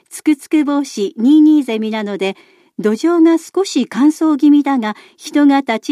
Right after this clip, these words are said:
入れない湿った場所もある公園というのがわかります。セミの声を聞いたとき、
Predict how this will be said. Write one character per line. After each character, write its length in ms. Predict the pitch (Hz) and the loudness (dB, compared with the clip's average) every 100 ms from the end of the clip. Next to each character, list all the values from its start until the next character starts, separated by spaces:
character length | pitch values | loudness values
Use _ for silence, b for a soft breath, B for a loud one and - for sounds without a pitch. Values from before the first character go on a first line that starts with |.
| 285 | -2
入 60 | 269 | -2
れ 140 | 262 | 0
な 160 | 247 240 | 0 -2
い 80 | - | -6
湿 240 | - 214 | -4 -2
っ 120 | 311 | -2
た 180 | - 320 | -4 -4
場 120 | 302 | -4
所 180 | 285 294 | 0 0
も 180 | 277 262 | 0 -2
あ 80 | 262 | -6
る 140 | 214 | -6
公 260 | 233 220 214 | -6 -4 -4
園 160 | 208 | -6
と 160 | - 214 | -6 -4
い 100 | 226 | -2
う 60 | 233 | -4
の 120 | 196 | -4
が 140 | 202 214 | -8 -8
わ 80 | 170 | -10
か 120 | 175 | -8
り 120 | 165 | -6
ま 100 | 151 | -6
す。 160 | 208 _ _ _ _ _ _ _ _ | -8 _ _ _ _ _ _ _ _
セ 160 | - 233 | -2 2
ミ 120 | 302 | 2
の 140 | 302 | 2
声 260 | 294 285 220 | -4 -6 -6
を 80 | 202 | -6
聞 160 | 254 226 | -6 -8
い 60 | |
た 120 | 233 | -8
と 140 | 226 247 | -6 -6
き、 200 | 214 | -8